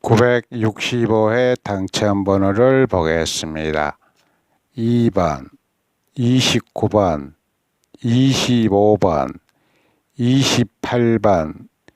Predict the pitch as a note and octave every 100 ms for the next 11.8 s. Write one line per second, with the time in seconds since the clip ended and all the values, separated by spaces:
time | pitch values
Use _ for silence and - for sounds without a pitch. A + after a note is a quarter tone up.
0 | _ _ - - C#3+ C#3+ - - - A#2+
1 | A2+ A2 G2 D2+ C#2 - _ _ _ _
2 | _ _ - - C3 C3 C3 - C3+ A2
3 | F#2 G2 G2+ _ - G#2 E2+ C#2+ C#2+ _
4 | _ _ _ _ - A#2 A#2 A2 - G#2
5 | G2 - A#2+ B2 - B2 - - A#2 A#2
6 | A2 G#2 G#2 G#2+ A2+ A2+ F#2+ D#2+ D#2 D#2
7 | - D#2 D2+ D2 D2 - _ _ _ _
8 | _ _ _ _ - A2 A#2 B2 C3 A#2+
9 | - A2 G2+ E2+ F2 A2 B2 B2 - G#2+
10 | C#2+ C2 - B2 B2+ B2 B2 B2+ A2+ F2
11 | D#2 C#2+ - D#2+ D2 D2 C#2+